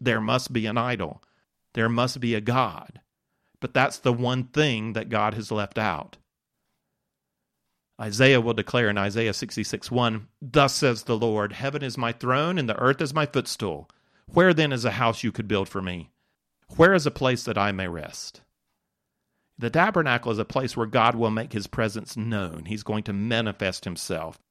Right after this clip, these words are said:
And he's gonna draw the Israelites' eyes and minds to himself in the tabernacle. But God is so much more than the tabernacle. God is not a God who can be contained,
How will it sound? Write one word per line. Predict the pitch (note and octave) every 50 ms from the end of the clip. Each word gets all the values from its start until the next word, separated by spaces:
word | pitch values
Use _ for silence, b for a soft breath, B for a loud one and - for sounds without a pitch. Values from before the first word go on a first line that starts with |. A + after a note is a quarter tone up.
| _ _ _ _ _ _ _
And | - C3+
he's | B2+ C#3 B2
gonna | - E3 D3+ C#3
draw | B2 G#2+ A2+ C#3 C#3+ E3 E3+
the | E3 D3+ - -
Israelites' | B2+ A#2 C3 B2+ A#2 A2+ A2 A2 - - - _ _
eyes | - A#2+ B2 B2 B2 B2 B2+ B2 A#2+ G#2+
and | A#2 A2+ A2
minds | G#2+ G#2+ A#2+ A#2 A2+ A2+ A2 G#2+ - -
to | - - A#2+ A2+
himself | B2 A2 G#2+ - - A#2+ A2 G#2 G#2 - -
in | D3+ C3+ C#3 C3+
the | B2
tabernacle. | G#2+ - - G2 G2 F#2+ F#2+ F2+ F2 D#2+ D#2+ - - - - - _ _ _ _ _ _ _ _ _
But | - A#2+ -
God | A2+ A#2+ A#2+ C3+ C3 B2+ A2+ A2 G#2
is | F#2 F2+ -
so | - A2+ G#2
much | G#2 G2 - - A2+
more | A2+ A#2+ A#2+ A#2 G#2+ F#2+ G2
than | F#2 - G2 G2
the | F#2+
tabernacle. | F2+ - C3 B2 B2+ C3 A#2 F2+ E2 D#2 C#2+ - - - - - _ _ _ _ _ _
God | - A#2+ A2 -
is | B2 G#2+ A2+
not | C3 C3 D3
a | C3
God | A2+ A#2 G#2+ G#2 G#2 G#2
who | F#2+ A2+ G2+
can | - A2+ G#2+
be | G#2 G#2 F#2+
contained, | - - - A2 G2 - - - C3+ C#3+ B2 G2 D2+ D2 - - - -